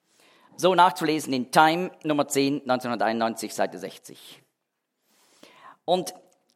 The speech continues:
wahrscheinlich hat sie das ein bisschen anders gemeint, als er es verstanden hat. Auf jeden Fall eine Woche später, am zweiten August,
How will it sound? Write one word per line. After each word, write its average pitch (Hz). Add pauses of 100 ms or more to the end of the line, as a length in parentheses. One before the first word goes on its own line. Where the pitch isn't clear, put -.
(720)
wahrscheinlich 190
hat 156
sie 139
das 135
ein 131
bisschen -
anders 180
gemeint, 90
als 92
er 110 (280)
es -
verstanden 160
hat. - (1200)
Auf 170
jeden 262
Fall 208 (100)
eine 262
Woche 226
später, 160
am 147
zweiten -
August, -